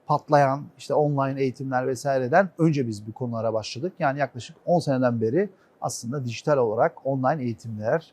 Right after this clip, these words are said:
bizim alanımızda, zayıflama alanımızda yapıyoruz, uyguluyoruz. Tabii bu koronadan sonra online eğitimler biraz daha etkili ve, e, daha çok, e, bilinir oldu ve herkes tarafından algılanır oldu. Daha önceleri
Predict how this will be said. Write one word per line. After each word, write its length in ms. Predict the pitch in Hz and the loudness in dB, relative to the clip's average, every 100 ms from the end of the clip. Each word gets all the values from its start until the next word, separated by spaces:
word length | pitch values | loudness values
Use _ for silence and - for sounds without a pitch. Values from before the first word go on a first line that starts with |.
| _ _ _ _ - - | _ _ _ _ -20 -6
bizim 300 | 117 123 175 | -4 -2 -2
alanımızda, 540 | 131 123 113 104 98 101 | 0 0 0 -6 -10 -2
zayıflama 600 | 123 120 131 143 143 - | -2 0 0 2 0 -2
alanımızda 460 | 131 110 110 156 | -6 -6 -6 0
yapıyoruz, 480 | 165 147 - 135 120 | 4 4 4 2 2
uyguluyoruz. 520 | 139 135 123 147 208 _ _ _ - | 0 2 2 0 -2 _ _ _ -2
Tabii 220 | 240 220 | 0 0
bu 60 | |
koronadan 1120 | 208 220 226 226 220 208 - - 185 202 196 180 160 | 4 6 6 4 2 2 -4 2 4 6 2 -2 -10
sonra 580 | - 196 127 143 202 | 2 4 6 4 4
online 380 | 190 190 175 139 | 4 0 2 2
eğitimler 420 | 123 117 131 180 | -2 -4 -4 0
biraz 240 | 160 139 117 | 2 0 2
daha 180 | 143 185 | 0 0
etkili 440 | 147 - 127 139 | -2 -4 -2 0
ve, 100 | 156 | 0
e, 540 | 180 139 135 135 135 | 0 -2 -4 -6 -2
daha 200 | 135 139 | 2 2
çok, 360 | 131 143 - _ _ _ _ | 0 -4 -4 _ _ _ _
e, 280 | 131 127 117 | -4 -4 0
bilinir 400 | 139 156 165 180 - | 2 4 4 2 0
oldu 440 | 135 117 113 196 | 0 2 4 4
ve 100 | 151 | 4
herkes 300 | 143 147 135 | 2 0 -6
tarafından 340 | 120 107 117 175 | -8 -8 -2 2
algılanır 520 | 151 147 139 139 139 | 4 4 2 2 2
oldu. 440 | 113 95 110 233 - _ _ _ | -2 -2 0 0 -2 _ _ _
Daha 140 | 185 | 6
önceleri 380 | 220 226 226 254 | 6 2 0 0